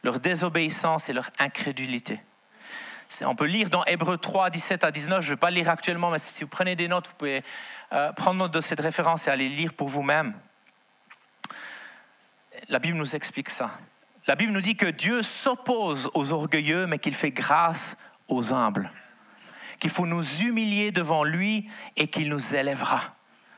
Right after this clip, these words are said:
C'est des principes. C'est d'abord, il faut s'humilier et Dieu nous élève. D'abord, il faut venir dans l'humilité et Dieu nous fait grâce.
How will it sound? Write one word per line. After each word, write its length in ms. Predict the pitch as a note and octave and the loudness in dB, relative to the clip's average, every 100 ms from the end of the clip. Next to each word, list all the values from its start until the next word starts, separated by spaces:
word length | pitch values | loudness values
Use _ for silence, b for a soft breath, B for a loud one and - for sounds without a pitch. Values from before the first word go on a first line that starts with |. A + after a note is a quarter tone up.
| B B B B B - | B B B B B -2
C'est 140 | F3+ | 0
des 100 | D3+ | 0
principes. 580 | - G#3 G#3 - G3+ - | 2 4 4 4 0 0
C'est 200 | - D3 | 0 2
d'abord, 360 | F3+ G3 A3 G3 | 2 2 0 0
il 80 | |
faut 220 | E3 F3+ D#3+ | -2 -2 -2
s'humilier 560 | - D#3+ D3 D3 C3 - | -2 -4 -4 -4 -6 -6
et 80 | B2+ | -8
Dieu 160 | A#2+ C3 | -6 -6
nous 240 | B2+ C3+ | -2 -2
élève. 300 | A#2+ A2 - B B B B B B B B B B B _ _ - - | -2 -4 -8 B B B B B B B B B B B _ _ -14 -4
D'abord, 720 | C3 F3+ F3 F#3+ F3 - - - _ _ _ _ _ _ _ _ _ _ _ _ _ _ _ | 0 2 2 2 0 -2 -6 -12 _ _ _ _ _ _ _ _ _ _ _ _ _ _ _
il 120 | D3 C#3 | -4 -2
faut 400 | - C#3+ C#3+ - - - | 0 0 -2 -6 -14 -6
venir 340 | D3 D#3 C#3+ | -4 -4 0
dans 80 | C#3 | 0
l'humilité 720 | C3+ C3+ C3+ B2+ - B2 B2+ B B - | 0 -4 -6 -4 -4 -4 -8 B B -6
et 100 | A#2+ | -4
Dieu 180 | A2 B2 | -2 -2
nous 100 | A#2+ | -2
fait 180 | - A2+ | -4 -4
grâce. 560 | - A2 - - - | -2 0 2 2 0